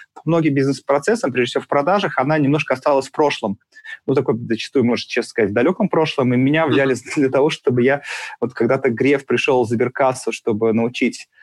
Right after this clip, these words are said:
Speaker 1: слона танцевать, а меня взяли, чтобы научить кота танцевать, э, потому что корпоративный герой — кот, и я
Speaker 2: Кот.
Speaker 1: учил кота. Кота, кота учить сложнее, чем слона танцевать.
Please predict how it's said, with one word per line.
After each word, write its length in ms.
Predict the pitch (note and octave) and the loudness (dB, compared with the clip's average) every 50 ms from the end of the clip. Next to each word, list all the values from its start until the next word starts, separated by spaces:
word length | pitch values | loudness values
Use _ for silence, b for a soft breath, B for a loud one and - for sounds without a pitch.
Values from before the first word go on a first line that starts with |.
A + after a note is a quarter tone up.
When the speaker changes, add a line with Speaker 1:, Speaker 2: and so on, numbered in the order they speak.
| b b | b b
Speaker 1:
слона 340 | - - - B2+ B2 D3 F3+ | -8 -4 -2 0 2 2 2
танцевать, 600 | F#3+ G3+ F3+ D3+ D#3+ D#3+ C#3+ C#3+ C3+ C3 C#3 - - | 2 0 -2 -2 0 0 2 2 2 0 -2 -4 -6
а 80 | A#2+ A2 | -4 -2
меня 220 | G#2+ A2+ B2+ C3 | 0 0 0 0
взяли, 260 | A2 G#2+ A2+ A#2 A2 | 0 0 0 -2 -2
чтобы 220 | - - - G#2 A2 | -4 -6 -6 -6 -4
научить 280 | A2 G#2 - A2 - | -4 -2 -2 -4 -2
кота 280 | - A#2+ A2+ - D3 F3 | -2 -2 0 0 0 0
танцевать, 680 | E3+ E3+ D3+ D3 - - D3 B2+ B2+ B2+ B2 B2+ - - | 0 -2 -4 -6 -4 -2 0 2 2 0 0 -2 -4 -2
э, 240 | A#2 A2 A2 G#2+ G2+ | -2 0 0 0 -2
потому 180 | - - A2 A2 | -2 -4 -4 -6
что 100 | - - | -4 -6
корпоративный 840 | A#2 A2+ - - A#2 A2 - - A#2+ A#2+ G#2+ G#2+ G#2 G#2+ G#2 D2+ D2+ | -8 -8 -4 -4 -4 -4 -2 -2 -2 0 0 2 0 0 0 -2 -2
герой — 580 | - - - A2+ A2 A#2+ A2+ A2+ G#2+ G2+ A2 b b b _ _ | -4 -4 -2 0 0 2 2 4 2 2 0 b b b _ _
кот, 360 | - C#3+ D3 D#3 D#3 - - | 0 0 0 0 -2 -4 -4
и 120 | - G#2+ G#2 | -2 -2 0
я 220 | G2+ G#2 A2+ A2+ | 0 2 2 2
Speaker 2:
Кот. 160 | A#2 A2 A2+ | 2 0 0
Speaker 1:
учил 200 | - - B2+ A#2 | 0 -2 -4 -4
кота. 420 | - - - - - A#2 F#2 F#2+ - B B B | -4 -8 -14 -4 0 0 0 0 -2 B B B
Кота, 480 | B - B2+ B2+ B2+ D#3 D#3 E3+ F#3 - | B -4 -4 0 0 2 2 2 0 0
кота 340 | - D#3 C3+ A#2+ - D#3 E3 | -2 -2 -2 0 0 2 2
учить 300 | E3 D3+ - - D3+ D3+ | 2 0 0 -2 -4 -2
сложнее, 420 | - C#3 C3 B2 B2+ C3 A#2+ A2 | -2 -2 -2 0 0 -2 -2 -2
чем 220 | A2 - - G#2+ A2 | -4 -4 -6 -8 -6
слона 460 | - - A#2+ A2+ A2 G#2+ G2+ G2 - b b b _ _ | -4 -4 -2 0 0 0 -2 -2 -6 b b b _ _
танцевать. 580 | - G#2+ G#2+ - B2 A#2+ C3+ D#3+ E3+ - - | -10 -10 -4 -2 0 2 2 2 2 0 -4